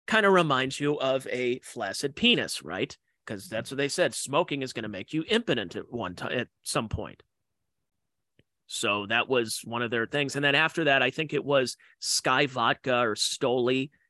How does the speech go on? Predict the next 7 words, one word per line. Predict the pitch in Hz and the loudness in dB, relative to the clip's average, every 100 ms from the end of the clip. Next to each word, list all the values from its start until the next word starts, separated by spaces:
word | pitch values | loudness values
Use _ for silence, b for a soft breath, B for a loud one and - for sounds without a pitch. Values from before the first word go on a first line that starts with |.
| _ | _
took | - 165 | -6 -2
that | 151 139 - | 0 0 0
area. | 147 151 165 170 | 2 4 4 2
'Cause | - 214 | 2 2
again, | 233 123 - - _ | 4 2 -4 -20 _
we're | 170 | -2
trading | 175 220 196 185 | 2 2 2 0